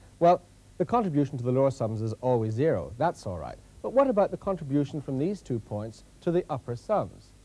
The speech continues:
Well, in fact, I can surround each point by a rectangle of as small an area as I please. So the infimum will also be zero. So phi one is also Riemann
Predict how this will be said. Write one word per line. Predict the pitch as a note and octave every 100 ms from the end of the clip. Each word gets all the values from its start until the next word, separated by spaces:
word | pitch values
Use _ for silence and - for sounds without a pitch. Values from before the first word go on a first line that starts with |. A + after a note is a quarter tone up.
| - - - - -
Well, | A3 G#3+
in | G3+ G3
fact, | C4 A3 - E3
I | E3+
can | - E3
surround | - D#3 A3 B3+ F3+
each | G#2+ -
point | - F2+ G#2 - - - -
by | D3+
a | D3+
rectangle | C#3+ G#3+ - B2 G2 G#2+ C#3+ - -
of | E3+
as |
small | - - D3 F3 G3+ E3
an | D3
area | D3 D3 A2 G2+
as | B2+
I | D3
please. | D3 - C#3 F2+ - -
So | - E3
the | E3+
infimum | A#3+ C4+ - A#2+ D#2+ E2+ A2 - - -
will | F#3+
also | F#3+ E3+ D#3 A#2
be | F#2
zero. | F2+ F2+ F2 C#2 - - - - -
So | - F3+ F3+ - -
phi | - A3 G#3+
one | F#3+ A#2+ B2 - - - -
is | D3 -
also | F3+ D3 - A2 A2+ - -
Riemann | C3 C#3+ C3